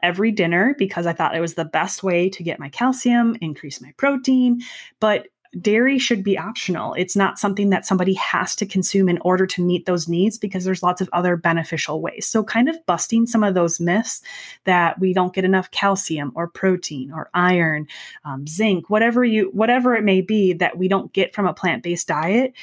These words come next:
that can be very misleading. And I, it's very, you, the Academy of Nutrition and Dietetics, which is the professional organization which I am under, um, has a position statement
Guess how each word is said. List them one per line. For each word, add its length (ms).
that 200
can 120
be 140
very 260
misleading. 840
And 500
I, 120
it's 340
very, 400
you, 320
the 220
Academy 440
of 80
Nutrition 340
and 80
Dietetics, 560
which 140
is 100
the 80
professional 500
organization 680
which 200
I 140
am 160
under, 380
um, 320
has 320
a 60
position 400
statement 340